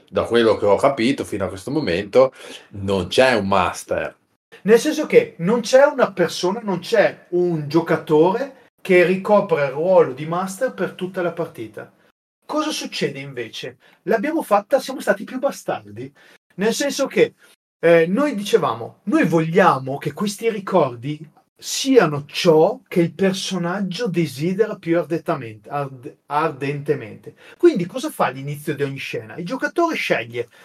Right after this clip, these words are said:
Speaker 2: il momento che gli interessa di più, la Polaroid che gli interessa di più, il dettaglio che gli interessa di più e può descrivere un'istantanea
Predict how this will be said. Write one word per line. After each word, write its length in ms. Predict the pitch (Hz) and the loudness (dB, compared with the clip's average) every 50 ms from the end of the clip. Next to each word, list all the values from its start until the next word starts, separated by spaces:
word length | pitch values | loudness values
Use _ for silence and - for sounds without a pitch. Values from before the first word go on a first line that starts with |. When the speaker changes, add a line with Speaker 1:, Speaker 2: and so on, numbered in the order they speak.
| - _ _ _ - | -20 _ _ _ -2
Speaker 2:
il 440 | 156 156 170 175 175 175 175 170 160 | 0 2 2 2 4 6 6 6 6
momento 520 | 160 165 170 180 214 262 285 277 - 269 | 6 4 4 4 2 0 0 -2 -4 -6
che 100 | - 226 202 | -4 -4 -4
gli 120 | 185 190 | -2 -2
interessa 500 | 180 170 185 175 165 175 190 190 - 208 | -2 -2 0 0 0 0 -2 -4 -6 -8
di 160 | 185 196 190 | -6 -8 -8
più, 220 | - - 135 117 113 127 | -10 -10 -12 -12 -12 -6
la 180 | 135 147 160 156 | -2 -2 -2 -2
Polaroid 840 | - - 190 196 185 175 175 165 170 175 190 214 233 262 - 311 269 | -2 -2 0 2 4 4 2 2 2 4 4 4 4 4 2 -2 -6
che 120 | - 202 | -6 -6
gli 100 | 185 180 | -6 -4
interessa 500 | 180 180 170 185 170 185 190 190 - 214 | -6 -6 -4 -2 -2 -2 -2 -2 -6 -12
di 180 | 196 196 208 - | -10 -10 -10 -10
più, 200 | - 165 135 131 - _ _ _ _ _ _ - | -10 -10 -10 -12 -12 _ _ _ _ _ _ -4
il 380 | 151 156 160 165 170 165 156 | 0 2 4 4 4 4 6
dettaglio 640 | 143 175 165 - - - 220 226 226 214 175 165 139 | 4 2 2 2 2 4 6 6 6 6 4 2 2
che 120 | - 160 | 0 -2
gli 100 | 151 160 | -4 -4
interessa 420 | 160 156 160 175 175 185 180 - 165 | -4 -2 0 2 2 2 0 -2 -6
di 140 | 151 156 156 | -8 -8 -8
più 240 | 151 240 311 - - | -8 -8 -8 -6 -4
e 220 | 190 185 180 190 - | -4 -4 -4 -6 -4
può 300 | - 277 247 202 160 139 | 0 2 2 2 2 0
descrivere 720 | 143 156 156 - - - 226 240 220 180 - 139 123 123 | -2 -6 -6 -6 -8 -4 -2 -2 -2 0 0 -2 -2 -2
un'istantanea 1080 | - 139 143 143 - - 170 151 151 147 147 185 180 190 214 262 269 311 311 311 311 | -4 -8 -10 -10 -8 -4 -4 -4 -4 -2 -2 0 0 0 0 -2 -2 -2 -2 -4 -6